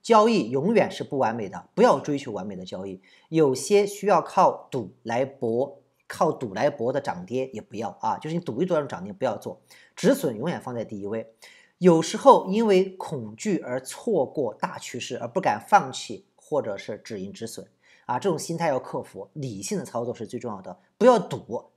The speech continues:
自己可能遇到大趋势，概率上你是输的。第八，学会，学会用对冲啊，学会用对冲。好，这些是 Blank Blue 他对我们的，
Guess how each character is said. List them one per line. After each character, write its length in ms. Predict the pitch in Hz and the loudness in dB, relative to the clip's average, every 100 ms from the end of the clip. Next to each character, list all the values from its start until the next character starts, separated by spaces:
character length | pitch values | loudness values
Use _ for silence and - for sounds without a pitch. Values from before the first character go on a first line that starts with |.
| - | -10
自 180 | 175 | -6
己 120 | - 117 | -6 -8
可 160 | - | -12
能 100 | 95 | -12
遇 20 | |
到 100 | 107 | -10
大 140 | 98 92 | -10 -12
趋 160 | - | -12
势， 200 | 95 - - _ _ | -16 -16 -20 _ _
概 220 | 277 269 | 2 4
率 160 | 170 147 | 4 0
上 260 | 151 120 87 | -2 -6 -8
你 80 | |
是 320 | 85 - 107 - _ _ _ _ _ - | -14 -14 -14 -16 _ _ _ _ _ -14
输 260 | - 120 | -10 -10
的。 140 | 98 - _ _ _ - | -12 -20 _ _ _ -2
第 100 | 175 | 6
八， 300 | 170 165 - | 6 6 0
学 240 | - 160 | -10 -6
会， 220 | 147 151 - | -6 -6 -10
学 240 | - 127 | -8 -6
会 200 | 135 165 | -2 -2
用 180 | 165 135 | -2 -6
对 200 | - 170 | -4 -4
冲 260 | - 135 131 _ | -4 -12 -18 _
啊， 160 | - - | -20 -20
学 140 | - 113 | -18 -14
会 80 | 113 | -10
用 160 | 120 | -10
对 100 | 104 | -12
冲。 160 | - - _ | -16 -20 _
好， 200 | - - _ _ | -16 -16 _ _
这 80 | 160 | -6
些 160 | 147 139 | -4 -4
是 260 | - 135 - _ _ | -4 -4 -6 _ _
Blank 260 | 139 156 - | -4 -2 -4
Blue 260 | 131 113 - _ | -6 -6 -10 _
他 160 | 120 | -6
对 240 | 120 135 120 | -2 -2 -2
我 140 | 107 | -4
们 200 | 101 104 | -8 -8
的， 420 | 107 104 101 95 | -6 -4 -6 -8